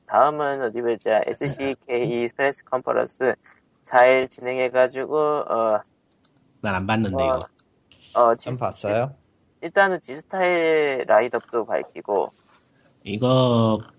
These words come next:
Speaker 2: 방송할 때 저는 저기 포스터 파는 곳 가서 포스터 사고 있었어요, 포스터.
Speaker 3: 예.
Speaker 1: 아.
Speaker 3: 그리고 액자를 못 질러서.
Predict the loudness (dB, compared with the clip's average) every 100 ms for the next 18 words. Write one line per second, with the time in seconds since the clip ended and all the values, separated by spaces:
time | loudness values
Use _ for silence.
0 | -2 0 4 4 4 2 0 -2 -2 -6
1 | -6 -8 -10 _ _ _ _ 0 2 2
2 | 0 2 0 0 -4 -6 0 0 2 0
3 | 0 -2 -8 -10 -10 -10 -10 -16 -20 -20
4 | _ -6 -2 0 -2 -4 -8 -8 -6 -4
5 | -2 0 -2 -2 4 6 6 4 2 -4
6 | -8 -6 -2 -2 -2 -6 -6